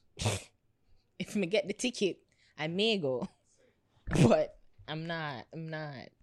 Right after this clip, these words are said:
Speaker 1: Yeah, might as well sell that time. It might be a
Speaker 2: No.
Speaker 1: ticket all I go and people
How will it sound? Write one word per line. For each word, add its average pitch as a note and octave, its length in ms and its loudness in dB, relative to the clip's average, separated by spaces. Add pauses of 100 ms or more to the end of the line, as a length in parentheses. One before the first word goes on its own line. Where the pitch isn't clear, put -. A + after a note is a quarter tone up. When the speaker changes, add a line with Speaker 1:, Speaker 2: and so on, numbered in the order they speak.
(280)
Speaker 1:
Yeah, G2 140 -6
might G2+ 260 -2
as G2+ 160 -2
well F#2+ 180 -2
sell F#2 200 -6
that - 200 -10
time. - 280 -8
It G#3+ 100 -8
might A3 200 -4
be A#3 60 -6
a A#3 60 -4
Speaker 2:
No. A3 220 -4
Speaker 1:
ticket - 300 -10
all D#3+ 240 -2
I D3 140 -4
go D3+ 100 -2
and C3 280 -4
people D3 360 -6